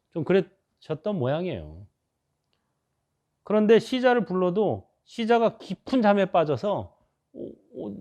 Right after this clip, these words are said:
뭐 알아듣지를 못하는 거예요. 그래서 망견자실하고 있는데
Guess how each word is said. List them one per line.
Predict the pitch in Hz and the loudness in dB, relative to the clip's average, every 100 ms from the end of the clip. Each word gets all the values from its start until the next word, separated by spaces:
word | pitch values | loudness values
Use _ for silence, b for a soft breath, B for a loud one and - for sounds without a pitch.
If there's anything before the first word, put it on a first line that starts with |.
| 175 190 - | -12 -12 -2
뭐 | 226 | 0
알아듣지를 | - 240 240 226 269 | 4 6 6 2 0
못하는 | 190 165 165 185 | 0 0 -2 -2
거예요. | 165 139 120 147 151 90 - _ _ _ _ _ _ _ _ _ _ _ _ _ _ _ _ _ _ _ _ _ _ _ _ _ _ _ | 0 0 0 -4 -8 -12 -16 _ _ _ _ _ _ _ _ _ _ _ _ _ _ _ _ _ _ _ _ _ _ _ _ _ _ _
그래서 | - 240 226 | -2 0 4
망견자실하고 | 196 202 214 196 180 185 175 165 | 4 4 2 0 -2 0 0 0
있는데 | 156 147 175 156 87 | -4 -4 -4 -6 -8